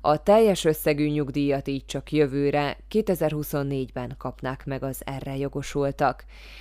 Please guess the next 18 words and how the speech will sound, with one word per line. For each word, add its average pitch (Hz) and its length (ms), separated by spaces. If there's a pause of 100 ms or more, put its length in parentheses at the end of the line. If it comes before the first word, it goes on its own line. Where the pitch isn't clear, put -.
(180)
Idén 247 360
mindenre 220 420
nem 220 160
is 226 160
lenne 196 240
fedezet 147 540
a 143 40
költségvetésben, 139 1080
és - 280
a 160 40
jövő 170 300
évi 151 260
tervezetben 147 680
is 143 200
jóval 190 320
alacsonyabb 131 720
összeg 131 400
szerepel. 135 760